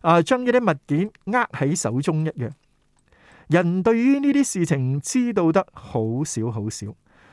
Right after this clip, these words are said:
約翰福音三章八節，主耶穌話佢係從天而降嘅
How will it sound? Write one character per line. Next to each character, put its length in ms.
約 160
翰 180
福 160
音 240
三 320
章 240
八 140
節， 220
主 120
耶 140
穌 260
話 220
佢 200
係 60
從 240
天 200
而 220
降 320
嘅 120